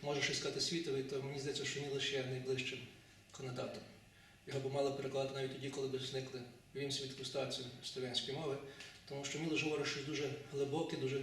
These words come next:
одночасно і просте, але що дуже посутісне для нашого того регіону, який є між, умовно кажучи, між Берліном і Москвою,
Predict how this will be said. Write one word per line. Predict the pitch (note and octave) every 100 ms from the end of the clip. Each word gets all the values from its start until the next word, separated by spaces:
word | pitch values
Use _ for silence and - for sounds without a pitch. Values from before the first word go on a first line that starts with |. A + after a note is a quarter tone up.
| - - -
одночасно | D3 C3+ C3+ D3
і | C#3
просте, | C#3 - D#3+ C#3
але | C3
що | D3+
дуже | C#3+ C3+
посутісне | C3+ C3+ F3+ D#3+ C3+ C#3
для | C#3
нашого | C#3 C3+ C#3+ C3
того | C#3 B2+
регіону, | B2 C#3 C3+ C3 - - - - C3+
який | B2+ C#3 C#3
є | C3 C3+
між, | C3+ C3+ B2+ - C3+
умовно | C3 B2+
кажучи, | C3+ C3 B2+
між | C3+ B2+
Берліном | C3+ B2+ C3 B2+ B2 - B2+
і |
Москвою, | A#2+ - D3 D3 C3+